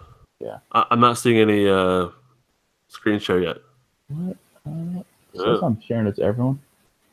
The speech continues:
Speaker 2: That should be it. No.
Speaker 1: Oh, I don't know why it's not doing it. All right.
Speaker 2: Oh, yeah, it's weird. It, your, your, your screen freezes,
Speaker 1: Yeah.
Speaker 2: but it doesn't show me what you're looking at.
Speaker 1: Huh.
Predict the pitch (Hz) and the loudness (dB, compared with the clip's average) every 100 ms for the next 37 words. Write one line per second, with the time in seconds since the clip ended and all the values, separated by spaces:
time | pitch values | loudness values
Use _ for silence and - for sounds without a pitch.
0 | _ _ _ _ _ _ _ _ _ _ | _ _ _ _ _ _ _ _ _ _
1 | _ _ - 101 - 92 92 107 - _ | _ _ -12 -10 -8 -4 -2 -2 -4 _
2 | _ _ _ _ 113 98 92 _ _ _ | _ _ _ _ -6 -6 -8 _ _ _
3 | _ _ _ _ _ _ 123 117 _ _ | _ _ _ _ _ _ -10 -10 _ _
4 | _ - 135 131 127 117 127 123 127 110 | _ -6 -2 0 -2 -2 -6 -6 -4 -4
5 | - _ _ _ _ _ _ _ - - | -6 _ _ _ _ _ _ _ -20 -20
6 | - - _ _ _ _ _ _ _ - | -20 -20 _ _ _ _ _ _ _ -16
7 | - 127 151 - - 143 170 123 156 127 | -12 -10 -10 -8 2 6 6 6 6 6
8 | 104 - 123 120 - 120 127 120 113 - | 4 2 0 0 0 2 4 2 -2 -2
9 | - 107 - - 113 107 - 104 113 131 | -6 -6 -4 2 2 2 2 2 2 0
10 | 135 - _ _ _ - 90 73 65 - | -2 -16 _ _ _ -6 -4 -2 -6 -12
11 | _ _ _ _ - 98 98 95 90 - | _ _ _ _ 0 2 2 0 -2 0
12 | 95 92 85 65 90 82 - - - - | 2 2 0 -2 -4 -4 -10 -16 -18 -20
13 | _ _ _ _ - 120 | _ _ _ _ -4 -4